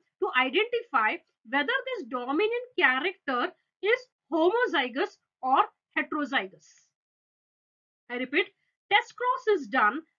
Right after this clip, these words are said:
whether to check this tall phenotype is homozygous or heterozygous. That is what is the tall, uh, the test cross is done. Now, what happens here is, this is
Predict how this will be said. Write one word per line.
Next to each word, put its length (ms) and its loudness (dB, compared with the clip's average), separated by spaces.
whether 240 0
to 380 2
check 280 0
this 280 -8
tall 300 4
phenotype 600 2
is 180 -6
homozygous 920 0
or 280 6
heterozygous. 800 -2
That 140 6
is 160 0
what 240 0
is 200 0
the 120 2
tall, 300 4
uh, 320 2
the 160 2
test 260 0
cross 340 -2
is 180 0
done. 200 0
Now, 360 2
what 180 2
happens 400 4
here 260 4
is, 300 2
this 120 2
is 100 0